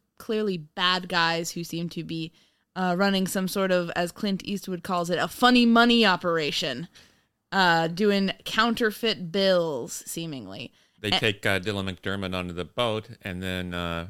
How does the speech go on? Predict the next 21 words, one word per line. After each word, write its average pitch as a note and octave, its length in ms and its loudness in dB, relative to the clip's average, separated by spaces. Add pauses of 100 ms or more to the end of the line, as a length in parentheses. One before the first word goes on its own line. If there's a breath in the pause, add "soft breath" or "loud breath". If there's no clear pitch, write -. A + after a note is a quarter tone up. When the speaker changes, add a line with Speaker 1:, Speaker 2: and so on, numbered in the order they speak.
Speaker 2:
one G#2 140 -6
of F2+ 60 -6
the F2+ 80 -6
head C3+ 320 -6
men A2 440 -4 (280)
Speaker 1:
He C#4 120 -6
has A3 140 2
something G3+ 300 -4
to F#3+ 80 -6
say. A3 560 -2
Speaker 2:
he C#3+ 80 0
says B2 260 0
to C3 100 -6
Clint A#2 280 -4
Eastwood, B2 300 -2
he G2+ 60 0
says A2+ 280 -2
to A#2 100 -2
him, G#2 100 -2
he G#2 120 -2
says, G2+ 580 -2